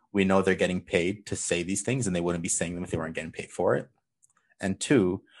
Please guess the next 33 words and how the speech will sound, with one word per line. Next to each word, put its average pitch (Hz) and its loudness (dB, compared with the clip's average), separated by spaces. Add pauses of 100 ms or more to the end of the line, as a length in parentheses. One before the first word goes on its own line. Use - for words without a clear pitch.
(200)
we 110 6
know 147 8
that 117 10 (1040)
the 107 -8
brand 95 2
and 98 -6
the 92 -4
marketing 117 2
team 92 -4
is 90 -6
in, 98 -10 (220)
in 92 -6 (100)
communication 117 0
with 92 0
this 87 -4
influencer 98 -2
telling 90 -6
them, 85 -6
"Hey, 92 -2
these 90 -8
are 90 -8
the 90 -4
things 90 -10
we 87 -8
want 87 -8
you 87 -8
to 90 -6
say. 131 0 (420)
Avoid 95 -2
saying 90 -4
these 104 -2
specific - -4
things, 104 -4